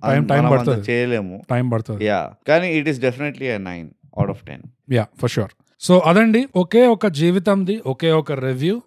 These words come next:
Speaker 1: దీన్ని మళ్ళీ మేము రివ్యూ చేయము.
Speaker 2: అవును.
Speaker 1: So మీకు ఈ సినిమా గురించి ఏమనిపించింది, మీకు ఏం నచ్చినా, ఏం నచ్చలేదు, మేము ఏమైనా పాయింట్స్ మిస్ అయ్యామా, లేకపోతే మీరేమైనా యాడ్ చేద్దాం అనుకుంటున్నారా, ఇవన్నీ మీరు చేయొచ్చు. మీకు తెలుసు కదా మా, మాకు ఎక్కడ రీచ్ అవ్వాలో.
Speaker 2: యా.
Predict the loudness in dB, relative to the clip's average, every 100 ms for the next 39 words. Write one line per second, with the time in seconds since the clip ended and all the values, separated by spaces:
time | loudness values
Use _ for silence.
0 | _ -6 -4 -2 0 0 0 0 0 0
1 | -2 -2 -2 -4 -8 _ -8 -8 -10 _
2 | -2 2 2 2 0 -4 -2 2 2 0
3 | 0 0 0 0 0 0 0 -4 -4 -4
4 | -4 -4 -4 -2 -4 -6 -6 -4 -4 -4
5 | -6 -6 -4 -4 -4 -4 -4 -6 -8 -10
6 | -10 -12 -12 -12 -10 -8 -6 -8 -10 -12
7 | -16 _ -10 -8 -8 -8 -8 -8 -6 -2
8 | 0 0 -2 -4 -6 -6 -8 -8 -8 -10
9 | -10 -10 -10 -8 -6 -6 -6 -4 0 0
10 | 0 0 -2 -2 -4 -4 -4 -6 -6 -6
11 | -6 -8 -10 -12 -10 -8 -8 -8 -8 -8
12 | -10 -14 -14 -10